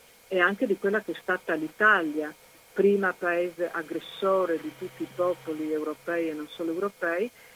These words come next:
e poi paese aggredito e a propria volta paese che ha dovuto combattere contro il, il,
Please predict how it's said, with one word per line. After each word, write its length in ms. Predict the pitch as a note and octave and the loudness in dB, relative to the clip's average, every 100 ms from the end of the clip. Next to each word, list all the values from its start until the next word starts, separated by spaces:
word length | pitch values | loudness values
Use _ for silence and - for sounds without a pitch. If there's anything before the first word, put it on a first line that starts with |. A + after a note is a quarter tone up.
| - | -10
e 120 | F3+ - | -8 -2
poi 260 | G3 G3 G3 | 4 6 4
paese 480 | F#3 F#3 F#3 F#3+ - | 2 2 2 -2 -2
aggredito 880 | F3 E3 E3+ D#3+ F3 G3 - C4 C4 | -4 0 -2 0 -2 -6 -4 -2 -2
e 100 | F3 | -4
a 40 | |
propria 380 | F3 F3 - G#3+ | -6 -8 -4 -4
volta 540 | E3 D3+ D3+ - G3+ G#3+ - - - - - | -2 -6 -6 -6 -8 -8 -18 -20 -20 -20 -8
paese 380 | F#3+ F3+ E3 G3+ | 0 2 2 0
che 120 | G3+ | -2
ha 40 | F3+ | 0
dovuto 460 | E3+ D#3+ E3+ F3+ - | 0 -2 -6 -8 -2
combattere 880 | F#3 F3 E3 D#3+ D#3+ - G3 G#3 G#3 - - - - - - - - | -2 0 4 2 2 -4 -2 -2 -4 -16 -20 -20 -20 -20 -20 -20 -2
contro 580 | F3+ F3 E3+ F3+ F3 - - - - - | 0 2 2 2 2 -2 -16 -20 -20 -2
il, 540 | F3+ E3 E3 E3 D#3+ - - - - - | 2 4 4 4 0 -2 -14 -20 -20 -10
il, 340 | F4+ E4 E3+ | -6 -2 -2